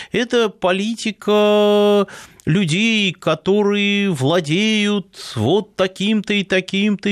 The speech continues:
имуществом, то тогда, когда у нас вымут из-под ног то, что ещё осталось от страны.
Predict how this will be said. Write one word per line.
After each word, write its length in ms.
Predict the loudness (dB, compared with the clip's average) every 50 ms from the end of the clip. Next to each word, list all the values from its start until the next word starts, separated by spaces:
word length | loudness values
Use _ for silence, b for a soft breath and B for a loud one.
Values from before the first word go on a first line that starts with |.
| 0
имуществом, 1300 | 2 2 2 2 2 2 2 2 0 0 -2 -4 -4 -4 -6 -6 -10 -12 -8 -6 -4 -4 -4 -6 -10 -14 _ _ _ _ _ _ _ _ _ _ _ _ _ _ _ _ _ _ _ _ _ _ _ _ _ _ _ _ _ _ _ _ _ _ _ _ _ _
то 340 | -2 0 0 0 0 -2 -6 _
тогда, 580 | -4 -2 -2 -2 -4 -4 0 0 0 0 -2 -4 -10 _ _ _ _ _ _ _ _ _ _ _ _ _ _ -20 -20 _
когда 280 | -6 -4 -2 0 0 0
у 80 | 0 0
нас 480 | -2 -2 -4 -6 -10 -12 -12 -14 -16 _
вымут 640 | -2 0 0 2 2 2 0 0 -2 -6 -14 -20 -20 _
из-под 480 | -6 -6 -6 -6 -4 _ -8 -8 -6 -6
ног 300 | -4 -4 -4 -4 -6 -8 _ -20 _ _ _ _ _ _
то, 220 | -2 0 0 0
что 260 | -4 -4 -2 0 0
ещё 340 | 0 0 0 0 0 0 0
осталось 540 | 0 -2 -6 -4 -2 -2 -2 -2 -4 -4 -6
от 120 | -8 -8
страны. 480 | -8 -8 -6 -4 -4 -4 -4 -6 -8